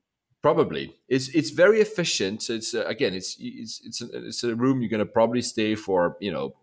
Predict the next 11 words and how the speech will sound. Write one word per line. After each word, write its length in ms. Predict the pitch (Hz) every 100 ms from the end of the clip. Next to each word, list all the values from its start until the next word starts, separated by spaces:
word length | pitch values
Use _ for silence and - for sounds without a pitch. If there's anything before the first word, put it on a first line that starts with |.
| _
five, 420 | - 82 95 92
four 280 | - 110 107
hours, 500 | 104 104 101 104 101
five 320 | - 101 107
hours 420 | 107 110 107 104
if 120 | 90 101
you're 100 | 98
on 80 |
a 20 | 92
long 200 | 104 107
layover, 420 | 113 120 135